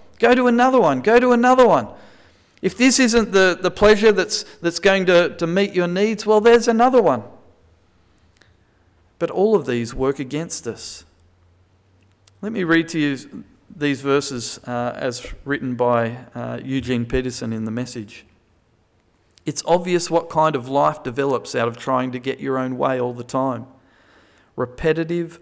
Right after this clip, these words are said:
loveless, cheap sex. A stinking accumulation of mental and emotional garbage.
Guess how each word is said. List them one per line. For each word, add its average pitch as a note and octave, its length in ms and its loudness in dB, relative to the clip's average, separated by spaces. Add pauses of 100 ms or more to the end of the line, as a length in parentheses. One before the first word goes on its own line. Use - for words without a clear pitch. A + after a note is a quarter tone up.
(180)
loveless, C#3 760 -2 (240)
cheap B2+ 340 -10
sex. - 600 -14 (840)
A - 80 -12
stinking F#3+ 640 -4
accumulation E3 800 -2
of B2+ 200 -6
mental D3 400 -4
and C3 100 -2
emotional B2+ 480 -6
garbage. A2 680 -12